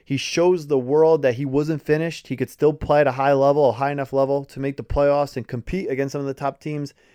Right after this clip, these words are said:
in the National Football League, beating the Green Bay Packers. So that was a statement win for him in his final season. Now he gets to ride off into the sunset, and he gets to do it on his terms. He gets to walk away relatively healthy after two hundred forty career games, two fifty-two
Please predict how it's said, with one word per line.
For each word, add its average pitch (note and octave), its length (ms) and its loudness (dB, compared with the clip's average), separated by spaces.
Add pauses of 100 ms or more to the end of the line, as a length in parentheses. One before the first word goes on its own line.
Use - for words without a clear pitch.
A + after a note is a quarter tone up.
in C#3+ 120 -6
the C#3+ 100 -2
National C#3+ 380 -6
Football C#3+ 340 -2
League, C#3+ 240 -2
beating D3 240 -4
the C#3+ 60 -4
Green C#3 240 -4
Bay C3+ 120 0
Packers. C#3+ 520 -4
So B2+ 80 -4
that B2+ 60 2
was B2 120 -2
a A2 60 -8
statement C#3+ 500 -8
win C#3 260 -4 (320)
for B2+ 140 -10
him C3+ 140 -6
in C3 60 -4
his C3 140 -8
final C3 260 -6
season. B2+ 400 -6
Now B2 140 -4
he A#2+ 60 -6
gets A#2+ 160 -4
to B2 80 -8
ride A#2+ 200 0
off A#2 160 -2
into A#2 160 -14
the A2 100 -12
sunset, A#2+ 340 -6
and B2+ 100 -6
he B2+ 60 -4
gets D#3+ 180 0
to C#3+ 80 -2
do C#3 180 2
it D3 60 2
on A#2+ 180 -4
his B2 300 -4
terms. G2+ 380 -12
He - 80 -18
gets A#2+ 160 -4
to B2+ 80 -6
walk D#3 300 2
away D3 180 4
relatively D3 720 0
healthy C3 540 -2 (280)
after B2+ 300 -6
two C#3 160 -6
hundred B2+ 280 -4
forty B2+ 280 -2
career B2+ 300 -4
games, A#2+ 420 -8
two - 180 -8
fifty-two B2+ 680 -2